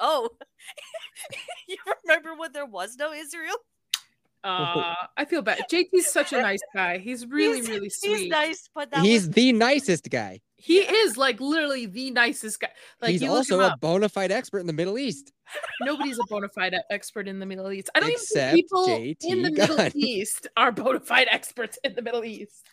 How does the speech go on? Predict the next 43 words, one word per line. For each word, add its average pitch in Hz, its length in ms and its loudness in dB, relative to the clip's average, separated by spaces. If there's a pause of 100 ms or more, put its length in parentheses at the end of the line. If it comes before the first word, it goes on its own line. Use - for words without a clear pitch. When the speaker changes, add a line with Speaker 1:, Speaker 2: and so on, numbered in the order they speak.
(180)
Speaker 3:
You 156 160 0
Speaker 2:
But 233 140 6
Speaker 3:
haven't 202 260 4
met 170 240 4
this 147 180 2
man. 123 360 4
Oh 135 100 2
my 139 160 2
God. 120 240 2
What 196 140 8
Speaker 2:
I - 20 10
Speaker 3:
do 349 60 6
you 415 80 10
know 453 80 12
Speaker 2:
have. 523 80 10
Speaker 3:
about - 140 6
Speaker 2:
I - 20 8
was 339 80 0
Speaker 3:
J 370 100 2
T 370 140 8
Speaker 2:
on, 381 80 8
Speaker 3:
Gunn? - 200 -6 (200)
Speaker 2:
I 294 80 4
was 339 120 2
on, 359 400 6
uh, 330 200 4
Late 320 180 -4
Night 320 160 -2
with 339 140 -10
Cap. 359 460 0
He 277 200 -8
showed 320 300 -6
Speaker 3:
Ha- - 100 -4
Speaker 2:
me 320 160 -6
a 269 80 -2 (180)
bolt 254 200 0
Speaker 1:
Was. - 240 -10 (100)
Speaker 2:
fly, 349 460 0 (220)
and 269 100 -2
I 277 80 0
almost 294 300 -8
threw 339 280 -4
up 311 280 -6